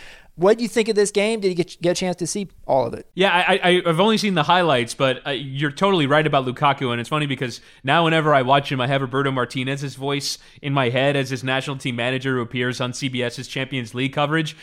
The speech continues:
Speaker 2: and there's always that kind of little friction. "Oh, is Lukaku the best center forward in the world?" when Lewandowski has some, uh, ridiculous performance for Bayern.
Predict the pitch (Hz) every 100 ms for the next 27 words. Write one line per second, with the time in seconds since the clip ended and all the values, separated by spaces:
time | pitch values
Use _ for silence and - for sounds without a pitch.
0 | - - 151 156 156 165 165 147 151 160
1 | 151 135 151 139 160 143 143 127 - 151
2 | 135 180 208 185 202 208 226 254 202 226
3 | 233 233 226 240 240 240 214 202 254 226
4 | 165 160 156 151 156 160 139 127 - 143
5 | 139 - 147 131 151 151 151 151 135 -
6 | 135 143 143 139 - 123 139 147 127 113